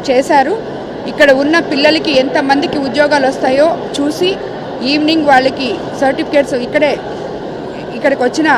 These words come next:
కంపెనీస్లో ఎయిటీ పర్సెంట్ of companies, ఎయిటీ పర్సెంట్ వాళ్ళు ఇక్కడే ఇప్పుడే ఇచ్చేస్తారు అపాయింట్‌మెంట్ లెటర్. ట్వంటీ పర్సెంట్ వాళ్ళకి నెక్స్ట్, నెక్స్ట్ ప్రాసెస్ ఉంటుంది. అది అయిపోయినాక వన్ వీక్లో వాళ్ళకు కూడా ఇవ్వబోతున్నారు.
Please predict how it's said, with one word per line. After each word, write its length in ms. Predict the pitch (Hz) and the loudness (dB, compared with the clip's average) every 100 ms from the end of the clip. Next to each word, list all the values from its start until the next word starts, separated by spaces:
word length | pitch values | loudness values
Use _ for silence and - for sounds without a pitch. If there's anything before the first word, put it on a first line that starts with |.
| - - 269 | 0 -6 -4
కంపెనీస్లో 480 | 262 285 294 285 277 247 269 | -2 -2 -2 0 0 2 2
ఎయిటీ 260 | 320 381 - 349 | 2 0 0 -2
పర్సెంట్ 360 | - 330 302 269 | 0 0 0 -2
of 60 | - | -2
companies, 460 | 247 247 294 294 285 - - - - - - - - - - - - 220 233 | -6 -4 -2 -2 -2 -6 -10 -10 -10 -10 -10 -10 -12 -10 -10 -10 -6 0 0
ఎయిటీ 220 | 302 330 277 | 0 -2 0
పర్సెంట్ 400 | 285 320 311 330 285 | 0 0 0 0 0
వాళ్ళు 220 | 262 285 269 | 2 2 -2
ఇక్కడే 220 | 269 277 277 | 2 4 4
ఇప్పుడే 260 | 220 302 302 254 | 2 0 0 0
ఇచ్చేస్తారు 520 | - 311 311 254 294 508 - - - - - | -2 -2 0 -2 -2 -6 -8 -12 -10 -8 -6
అపాయింట్‌మెంట్ 540 | - 285 302 285 262 247 | -2 0 2 0 -2 -2
లెటర్. 240 | 247 302 370 | -2 -2 -2
ట్వంటీ 260 | 320 285 359 349 | -2 -2 -4 -2
పర్సెంట్ 300 | 320 359 320 | -2 -2 -4
వాళ్ళకి 220 | 302 269 247 | -4 -4 -6
నెక్స్ట్, 200 | 247 - 247 - 226 | -6 -8 -12 -10 -6
నెక్స్ట్ 240 | 247 262 339 - | -4 -4 -6 0
ప్రాసెస్ 420 | 262 277 320 285 | 0 2 -2 -2
ఉంటుంది. 220 | 262 277 311 | -2 -2 0
అది 80 | 262 | 2
అయిపోయినాక 380 | 262 302 285 294 247 | 0 0 -2 0 0
వన్ 140 | 247 262 | 0 -2
వీక్లో 280 | 285 294 269 202 220 | -2 0 0 0 0
వాళ్ళకు 260 | 240 277 277 | 0 0 0
కూడా 100 | 247 | 0
ఇవ్వబోతున్నారు. 680 | 240 226 247 254 240 233 | 0 -2 -2 -2 -2 -2